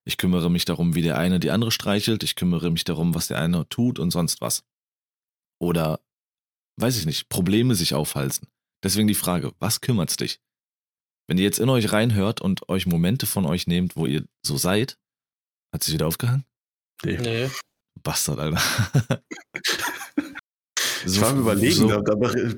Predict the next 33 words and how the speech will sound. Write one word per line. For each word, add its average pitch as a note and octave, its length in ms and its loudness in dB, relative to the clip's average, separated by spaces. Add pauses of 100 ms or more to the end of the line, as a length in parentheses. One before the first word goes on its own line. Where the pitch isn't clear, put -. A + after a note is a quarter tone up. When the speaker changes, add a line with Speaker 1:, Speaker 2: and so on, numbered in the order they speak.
(140)
Speaker 2:
bewege A#2+ 300 2
ich B2 120 0
mich G#2+ 140 -2
nicht. G#2 260 -2
<laughs> - 1500 -6
Speaker 1:
Was A#2 160 0
hattet C3+ 240 0
ihr A#2+ 100 4
das G#2+ 180 0
letzte A2 280 0
Mal G2+ 140 2
für - 140 -2
einen F#2 80 2
Moment, F2 360 2
wo F#2 120 2
ihr F#2 140 4
euch G2 160 0
gesagt F2+ 400 -2
habt, - 420 -6 (560)
ja, F#2 200 -2
was, - 180 -6
was - 180 -4
kümmert's - 360 -2
mich? - 260 -2 (400)
Was C#3+ 180 0
kümmert's D3 320 0
mich A#2+ 200 -2
wirklich? G#2+ 400 -4 (800)
Speaker 3:
Das, C#3+ 360 -8 (140)
<clears throat> C#3+ 480 -4
Speaker 2:
Klar. F#2+ 180 -6 (540)
Speaker 3:
ich C3+ 160 -6
glaube, B2 480 0